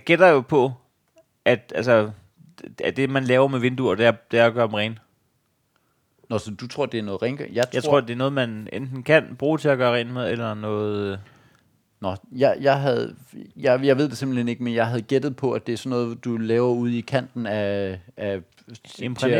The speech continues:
Speaker 2: til at, nej, til at tætne.
Speaker 1: Jamen,
Speaker 2: Øh,
Speaker 1: ja, er det ikke også?
Speaker 2: jo, imprægnere er nok, øh, overhovedet ikke det rigtige ord, men,
Speaker 1: Nej,
Speaker 2: men
Speaker 1: nej, nej,
Speaker 2: vindues-
Speaker 1: nej, det var det ord, jeg kunne.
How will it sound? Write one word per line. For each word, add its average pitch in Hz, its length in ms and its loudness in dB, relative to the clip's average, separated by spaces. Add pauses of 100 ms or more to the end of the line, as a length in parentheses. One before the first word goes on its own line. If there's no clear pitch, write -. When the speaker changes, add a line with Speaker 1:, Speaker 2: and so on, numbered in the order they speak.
Speaker 2:
til - 60 -6
at, 107 640 -16
nej, 123 220 -4
til 127 160 -4
at 110 440 -2 (120)
tætne. 147 440 -4 (180)
Speaker 1:
Jamen, 117 300 0
Speaker 2:
Øh, 110 60 -4
Speaker 1:
ja, 104 60 -6 (280)
er 107 60 -14
det 104 80 -6
ikke 113 140 -2
også? 110 120 -8 (380)
Speaker 2:
jo, 92 180 -2
imprægnere 101 480 -10
er 95 140 -6
nok, 92 300 -10
øh, 95 200 -6
overhovedet 95 260 -6
ikke 87 100 -12
det 95 80 -6
rigtige 95 220 -4
ord, 101 80 -4
men, 98 100 -6
Speaker 1:
Nej, 139 160 4
Speaker 2:
men 117 60 -6
Speaker 1:
nej, 143 100 4
nej, 131 220 4
Speaker 2:
vindues- 95 80 -4
Speaker 1:
nej, 123 140 4
det 123 120 -8
var 127 60 -2
det 123 100 0
ord, 120 140 2
jeg 120 100 0
kunne. 135 200 -10